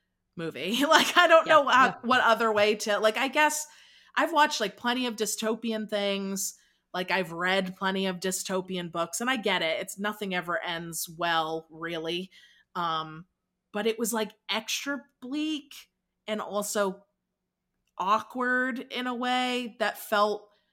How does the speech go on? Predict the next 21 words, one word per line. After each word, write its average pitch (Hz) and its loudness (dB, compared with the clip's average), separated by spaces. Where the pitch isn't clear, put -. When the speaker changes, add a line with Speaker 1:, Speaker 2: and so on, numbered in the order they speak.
Speaker 1:
almost 196 -2
like 185 -6
it 170 -8
should 180 -6
have 165 -10
been 160 -8
a 156 -8
Wes 151 -8
Anderson 123 -12
movie, 123 -10
although 165 -10
I 160 -4
don't 160 -8
know 147 -12
if - -20
it 80 -16
was. 131 -12
I 139 -12
don't 131 -14
remember 123 -16
who 143 -20